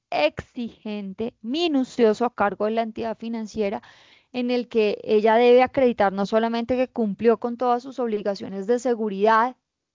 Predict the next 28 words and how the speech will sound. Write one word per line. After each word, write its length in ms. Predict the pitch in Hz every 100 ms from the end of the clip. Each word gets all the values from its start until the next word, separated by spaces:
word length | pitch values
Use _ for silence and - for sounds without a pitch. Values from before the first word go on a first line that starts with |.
| _
en 220 | 226 220
los 160 | 208 -
canales 560 | 196 196 202 190 220
que 80 | 208
otorga 380 | - 202 185 208
para 240 | - 233
efectos 420 | 208 - 180 -
de 100 | 202
la 100 | 240
actividad 460 | 240 _ 240 226 202
financiera, 600 | 240 247 262 262 233 240 _ _ _
sino 320 | - 320 311
acreditar, 720 | 285 277 285 262 254 240 208 226
y 120 | 196
le 120 | 190
corresponde 640 | - 190 - - 277 311 233
a 60 |
la 100 | 214
entidad 340 | 202 208 202 196
financiera, 640 | 220 240 233 226 208 214
acreditar 720 | - 277 - 254 240 233 240 240
que 80 |
el 120 | 196 180
cliente 680 | - 262 277 294 247 233 240
incumplió 760 | 233 214 196 208 208 208 262 247
con 160 | 226
sus 220 | 208 190
obligaciones 1000 | 202 196 196 190 - 233 202 185 208 -